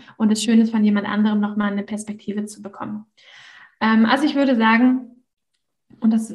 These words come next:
das ist eigentlich meine Perspektive grundsätzlich auf viele Themen, dass, äh, beides in Ergänzung ganz viel Sinn macht. Also klar, ich kann mich selber reinfuchsen. Ich fuchse mich selber in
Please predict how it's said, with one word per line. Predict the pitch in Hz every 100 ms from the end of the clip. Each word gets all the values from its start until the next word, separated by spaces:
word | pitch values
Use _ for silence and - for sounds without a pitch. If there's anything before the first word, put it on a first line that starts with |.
| -
das | 226 - -
ist | - - -
eigentlich | 220 226 220
meine | 220 220
Perspektive | 220 220 214 220 214
grundsätzlich | 220 220 220 214 226
auf | -
viele | - 240
Themen, | 226 226 220 247 247 - _ _
dass, | 220 214 220 -
äh, | - 214
beides | 220 226 233
in | 220
Ergänzung | 214 214 226 220 208
ganz | 208
viel | 208 220
Sinn | 208 202
macht. | 196 -
Also | 214 208
klar, | 208 240 370
ich | -
kann | 240
mich | 226
selber | 220 214 208
reinfuchsen. | 220 254 277 269 254
Ich | 220 -
fuchse | 269 -
mich | 214
selber | 220 214 226 202
in | 202 202